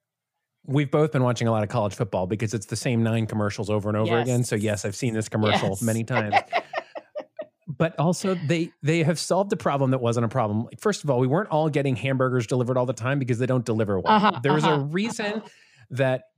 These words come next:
Speaker 1: basically, like, pizza has been the number one thing 'cause it just travels well.
Speaker 2: Right.
Speaker 1: It's can show up to your house delivered by a seventeen-year-old, relatively hot and in the form it's supposed to be in.
Speaker 2: Yep.
Speaker 1: Or,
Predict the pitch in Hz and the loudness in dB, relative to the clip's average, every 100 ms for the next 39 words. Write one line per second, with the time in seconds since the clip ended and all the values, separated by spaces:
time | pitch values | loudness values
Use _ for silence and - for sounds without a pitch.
0 | - 180 175 180 165 160 147 147 139 - | -2 0 2 0 2 2 2 0 -2 -6
1 | _ _ - 139 127 101 _ _ - 170 | _ _ -6 -2 -2 -6 _ _ -2 -2
2 | - 131 120 113 107 131 120 113 120 120 | 0 0 2 0 0 2 2 4 2 2
3 | 117 110 107 156 143 139 139 - 165 - | 2 0 0 0 0 -2 -4 -2 -4 -4
4 | - - 143 147 143 143 113 113 107 160 | -6 -2 0 0 -2 -2 -2 0 0 -4
5 | 151 147 143 139 - - 131 120 160 156 | -8 -4 -4 -6 -8 -2 0 0 2 2
6 | 170 - 156 156 151 131 113 110 - - | 0 -2 -2 0 0 -2 -4 -4 -6 -4
7 | 113 117 135 156 156 - 117 123 123 120 | 0 2 4 2 0 -6 -4 -2 0 -2
8 | - 120 113 107 117 107 104 101 98 - | 0 0 0 0 0 0 2 0 0 -4
9 | 104 113 139 131 - 117 120 113 110 98 | -2 0 2 0 -2 -2 0 0 -2 -4
10 | - 107 104 104 98 107 101 101 - 104 | -4 -4 -2 -2 -2 -2 0 -2 -4 -4
11 | 98 - 95 92 85 165 190 _ _ _ | -4 -4 -6 -4 -4 -6 -8 _ _ _
12 | _ 165 | _ -10